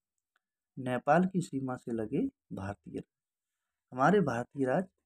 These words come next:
पांच राज्य लगते हैं। इसकी short track है बहुत ही बेहतरीन, "उत्तरा नेपाली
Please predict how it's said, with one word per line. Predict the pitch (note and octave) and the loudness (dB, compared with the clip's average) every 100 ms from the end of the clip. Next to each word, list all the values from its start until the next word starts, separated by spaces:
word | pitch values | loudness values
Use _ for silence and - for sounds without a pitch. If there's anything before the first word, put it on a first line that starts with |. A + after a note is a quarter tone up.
| _ | _
पांच | C#3 D3+ D3 | 8 8 8
राज्य | B2+ C3 G3 _ _ _ | 4 4 2 _ _ _
लगते | A2 G#2 - - | -10 -10 -10 -14
हैं। | G#2 _ _ _ _ _ _ _ _ _ | -14 _ _ _ _ _ _ _ _ _
इसकी | C#3 - F#3+ | -8 -4 -6
short | F#3+ D3 C#3+ | 2 2 2
track | - F3+ F#3 - | 0 -2 -2 -4
है | D3+ G#3+ _ _ _ _ _ _ _ _ _ | -6 -6 _ _ _ _ _ _ _ _ _
बहुत | A#2+ B2+ - | -8 -6 -4
ही | F#3 | -4
बेहतरीन, | - G#2 A2 - D3+ A3 - _ _ _ _ _ _ _ _ _ _ _ _ _ _ - | -6 -16 -18 -6 -2 -2 -4 _ _ _ _ _ _ _ _ _ _ _ _ _ _ -4
"उत्तरा | E3+ - G3+ G3+ G3+ G3 - | -4 0 4 6 6 0 -4
नेपाली | C3+ C3 C3 C#3 C#3+ D#3 E3 | -2 0 4 4 6 2 -2